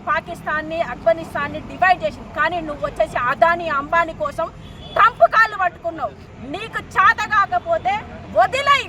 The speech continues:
రాష్ట్రాన్ని, దేశాన్ని వదిలేయ్. కానీ ఇంకొకసారి మా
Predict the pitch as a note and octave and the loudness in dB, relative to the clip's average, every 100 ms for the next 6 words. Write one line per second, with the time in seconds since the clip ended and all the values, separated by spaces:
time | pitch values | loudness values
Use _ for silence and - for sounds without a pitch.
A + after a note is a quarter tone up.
0 | F4 G4 - G4+ F#4 D#4 - G4 C5+ A#4+ | 0 0 2 -2 -2 -6 2 2 4 0
1 | A4+ G4+ F4+ F#4+ F4 - D4+ D4+ E4 G#4+ | 0 0 0 2 0 0 -4 -4 -4 -8
2 | A4 - D#4 F4 E4 D#4 E4 G4+ A4+ A#4 | -14 -14 -4 -2 -2 -2 0 0 0 -10
3 | - - - - C#4 F4 G4 C#4 | -14 -14 -14 -12 2 8 8 8